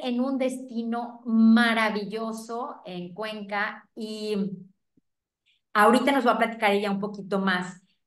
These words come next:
eh, del destino. Pero sí quiero decirles,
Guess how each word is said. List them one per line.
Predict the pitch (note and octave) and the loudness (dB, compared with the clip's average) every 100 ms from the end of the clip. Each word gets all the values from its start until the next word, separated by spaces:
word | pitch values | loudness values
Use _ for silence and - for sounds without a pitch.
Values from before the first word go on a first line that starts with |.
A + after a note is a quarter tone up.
| - | -4
eh, | F3+ E3+ E3+ E3+ | 0 0 0 -4
del | F#3+ E3+ | -4 -2
destino. | F3 F3+ - F#3+ F3 E3+ - - _ - | -2 -4 -6 -4 -2 -4 -8 -16 _ 0
Pero | B3 C4 | 4 4
sí | B3+ F4 F4 | 4 0 0
quiero | F#4 F4+ | 0 0
decirles, | - - G#3+ G3 G#3 B3+ - | -2 -4 -4 -2 -2 -4 -10